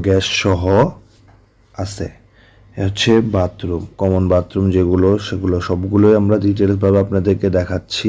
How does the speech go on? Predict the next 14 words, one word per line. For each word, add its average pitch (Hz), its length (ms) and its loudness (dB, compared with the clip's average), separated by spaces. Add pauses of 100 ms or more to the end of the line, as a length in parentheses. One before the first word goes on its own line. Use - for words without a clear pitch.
(140)
আপনারা 95 360 -2
মনোযোগ 92 480 2
সহকারে 90 420 -2 (100)
দেখবেন, 92 480 0 (920)
ভিডিওটি 101 440 4
ভালোভাবে 101 560 4
দেখবেন। 98 560 2 (200)
ভিডিওতে 98 520 2
সব 101 280 -2 (120)
কিছু 117 220 0
দেওয়া 101 260 4
থাকবে, 98 500 0
বাড়ির 92 440 2 (140)
ডিটেলস 95 500 2